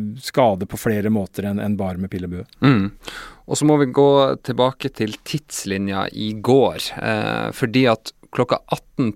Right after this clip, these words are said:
Speaker 2: tolv så fikk politiet inn, eh, første melding, og klokka atten førtisju så ble denne mannen pågrepet.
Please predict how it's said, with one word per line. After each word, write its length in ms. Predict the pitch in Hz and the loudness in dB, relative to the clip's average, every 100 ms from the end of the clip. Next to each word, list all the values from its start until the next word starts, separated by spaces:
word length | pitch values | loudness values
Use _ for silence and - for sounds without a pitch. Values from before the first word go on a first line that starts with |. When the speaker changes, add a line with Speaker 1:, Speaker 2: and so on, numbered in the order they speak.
| - | -2
Speaker 2:
tolv 400 | - 151 87 - - _ | 0 2 0 -6 -16 _
så 240 | - - | -4 -2
fikk 240 | 135 120 - | 0 0 -2
politiet 400 | 110 120 117 90 | -2 2 2 2
inn, 240 | 107 101 | -2 -2
eh, 160 | 104 95 | -4 -2
første 320 | 123 - 107 | -2 0 0
melding, 380 | 107 135 185 202 _ - - - - | 2 2 2 0 _ -20 -20 -20 -4
og 140 | - 127 | -2 0
klokka 220 | - - | 0 0
atten 320 | 139 - 135 | -2 -2 -4
førtisju 680 | - 104 113 - - 160 90 | -2 -2 0 0 2 2 2
så 140 | - 117 | 0 -2
ble 400 | 101 110 107 92 - - _ | 2 2 2 -2 -8 -20 _
denne 160 | 104 107 | 0 2
mannen 300 | 98 104 92 | 2 2 0
pågrepet. 720 | - 101 104 107 - 80 71 | 0 0 2 0 0 -2 -4